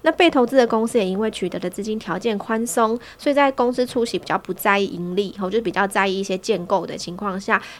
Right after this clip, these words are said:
也透过对消费者免费使用的诱因来增加消费者数量，就是我们看到免费我们就先用嘛，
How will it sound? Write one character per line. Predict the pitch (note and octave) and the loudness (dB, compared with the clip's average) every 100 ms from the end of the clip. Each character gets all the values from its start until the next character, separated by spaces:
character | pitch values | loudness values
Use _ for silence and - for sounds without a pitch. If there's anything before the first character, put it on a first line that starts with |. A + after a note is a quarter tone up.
| - | -6
也 | F#3+ | -2
透 | - C4 | 4 6
过 | C4+ B3 | 8 6
对 | B3 | 4
消 | B3 A3+ | 2 2
费 | A#3 | 2
者 | G3 | -2
免 | F3+ F3 | -4 -4
费 | G#3 | -4
使 | A3+ - | -4 -2
用 | G3 | -4
的 | F3+ | -2
诱 | G#3 G3 | 0 0
因 | F#3+ F#3+ | 0 -4
来 | F3+ | -4
增 | E3+ F3 F3+ | -4 -6 -4
加 | F3 F3 | -2 -2
消 | F#3+ F3+ | -2 -4
费 | |
者 | F#3 | -4
数 | - - F3+ | -8 -4 -2
量， | F3 F3+ F#3+ | -2 -4 -4
就 | G3+ | -6
是 | G#3 | 0
我 | G3 F3 | 0 0
们 | E3+ | -4
看 | F3 A3 | -4 -2
到 | G#3 | -2
免 | G3 F#3 | -2 -6
费 | G3 | -6
我 | |
们 | F3 | -6
就 | F3+ | -6
先 | F#3+ F3 F3 | -6 -6 -4
用 | D3 | -6
嘛， | G#2 | -8